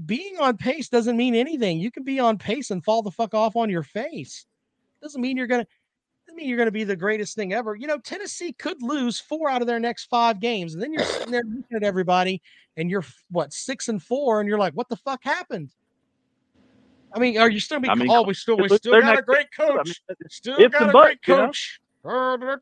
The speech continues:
Speaker 1: they're still got a great fucking coach. We're six and five, though." <laughs>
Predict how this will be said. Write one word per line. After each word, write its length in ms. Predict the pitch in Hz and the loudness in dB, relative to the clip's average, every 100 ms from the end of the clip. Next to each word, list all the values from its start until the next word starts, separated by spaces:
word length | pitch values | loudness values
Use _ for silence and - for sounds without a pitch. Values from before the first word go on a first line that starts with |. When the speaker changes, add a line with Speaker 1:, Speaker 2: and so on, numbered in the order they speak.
| 202 | -4
Speaker 1:
they're 220 | 240 240 | 0 0
still 280 | - 226 285 | -4 -12 -10
got 160 | 262 | -6
a 60 | 285 | -6
great 200 | 254 302 _ | -6 -8 _
fucking 200 | 311 277 | -16 -12
coach. 460 | 254 311 240 - - _ _ _ - | -12 -12 -14 -18 -20 _ _ _ -14
We're 140 | 214 | -12
six 300 | - 285 - | -10 -10 -10
and 120 | 240 | -6
five, 320 | - 285 240 | 2 4 4
though." 260 | 190 226 220 | 4 4 4
<laughs> 880 | 277 233 - 254 - 226 - 180 180 | 4 0 0 -4 -2 -8 -6 -4 -4